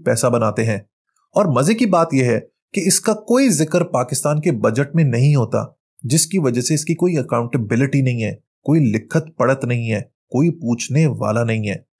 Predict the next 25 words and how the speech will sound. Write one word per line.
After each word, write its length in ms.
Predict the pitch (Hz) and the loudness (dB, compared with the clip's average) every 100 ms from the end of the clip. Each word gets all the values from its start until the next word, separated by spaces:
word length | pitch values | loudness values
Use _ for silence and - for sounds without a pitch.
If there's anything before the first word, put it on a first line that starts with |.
| _ | _
This 200 | 117 165 233 | -2 0 2
is 120 | 214 | 2
on 140 | 208 180 | 2 2
top 220 | 196 196 | 0 0
of 120 | 208 175 | 0 2
the 60 | 165 | 2
military 440 | 110 139 165 196 147 | 2 2 2 0 2
budget 320 | 117 143 160 | 2 0 0
which 160 | 147 156 | -2 -2
is 80 | 143 - | -2 0
part 260 | 123 156 165 | 0 2 0
of 80 | 135 | 0
the 80 | - - | 0 0
annual 280 | 123 131 170 117 110 | 0 2 0 2 0
budget 240 | 120 156 | 0 0
of 100 | 139 135 | 0 -2
Pakistan। 480 | 123 123 135 113 - _ _ _ 123 | -2 -2 -2 -4 -6 _ _ _ 0
यानी 240 | 135 180 | 2 2
कि 100 | 214 | 2
पाकिस्तान 540 | 220 147 165 - 190 | 0 -2 0 0 2
का 120 | 185 190 | 2 0
जो 140 | 196 | 2
एनुअल 340 | 139 139 175 175 | 2 2 2 2
खर्चा 400 | - 165 196 | 0 0 2
है 120 | 175 | 2